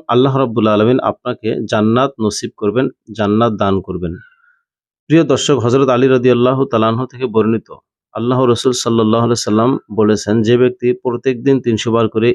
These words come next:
এই ছোট্ট দোয়াটি পড়বে, "লা ইলাহা ইল্লাল্লাহুল মালিকুল হাক্কুল মুবিন, লা ইলাহা ইল্লাল্লাহুল মালিকুল হাক্কুল মুবিন", এই বাক্যটি যে ব্যক্তি পাঠ করবে, তাহলে এটি তার জন্য অভাব অনটন থেকে হেফাজতের ওসিলা হবে,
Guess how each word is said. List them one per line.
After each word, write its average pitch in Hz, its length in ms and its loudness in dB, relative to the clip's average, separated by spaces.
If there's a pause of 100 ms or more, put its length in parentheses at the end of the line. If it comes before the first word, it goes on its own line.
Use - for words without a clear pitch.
এই 131 140 0
ছোট্ট - 320 -12
দোয়াটি 101 400 -2
পড়বে, 101 340 -2 (680)
"লা 120 280 0
ইলাহা 120 440 0
ইল্লাল্লাহুল 113 840 0
মালিকুল 110 600 -2
হাক্কুল - 460 -8
মুবিন, 101 400 0 (200)
লা 107 220 0 (120)
ইলাহা 113 400 0
ইল্লাল্লাহুল 107 720 -2
মালিকুল 107 440 -4
হাক্কুল 104 360 -6
মুবিন", 98 340 0 (560)
এই 135 160 2
বাক্যটি 123 440 -2
যে 117 160 0
ব্যক্তি 110 240 0
পাঠ 104 240 -2
করবে, 110 320 0
তাহলে 117 360 0 (100)
এটি 113 240 -4
তার 104 300 0
জন্য 110 240 0
অভাব 107 520 0
অনটন 110 440 0
থেকে 104 260 -8
হেফাজতের 107 580 -6
ওসিলা 104 340 -4
হবে, 82 220 -6